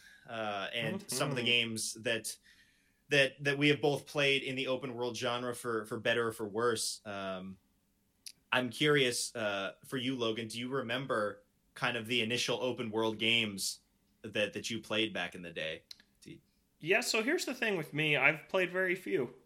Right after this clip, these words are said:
Speaker 2: because,
Speaker 1: Yeah.
Speaker 2: uh, growing up, I only had Nintendo consoles, and there aren't really open world games on Nintendo consoles.
Speaker 1: Yeah.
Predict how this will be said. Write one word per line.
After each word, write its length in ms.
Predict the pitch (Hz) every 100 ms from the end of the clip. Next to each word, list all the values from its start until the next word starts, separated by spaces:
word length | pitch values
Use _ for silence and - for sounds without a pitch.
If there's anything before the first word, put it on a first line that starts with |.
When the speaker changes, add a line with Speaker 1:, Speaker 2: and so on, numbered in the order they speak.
| _
Speaker 2:
because, 600 | 143 139 139 131 123 -
Speaker 1:
Yeah. 200 | - 135
Speaker 2:
uh, 40 | 120
growing 360 | 123 127 139
up, 160 | 135 143
I 100 | 131
only 220 | 127 131
had 200 | 131 123
Nintendo 440 | 120 117 127 127 127
consoles, 480 | 139 143 185 196
and 180 | 202 123
there 140 | 110 -
aren't 260 | 123 139 -
really 280 | 123 151
open 340 | 131 127 139 156
world 300 | 117 127 127
games 540 | 120 113 120 139 - - _ _ _
on 300 | 131 120 120
Nintendo 440 | 139 156 233 285 160
consoles. 540 | 143 117 - 131 151
Speaker 1:
Yeah. 220 | - 170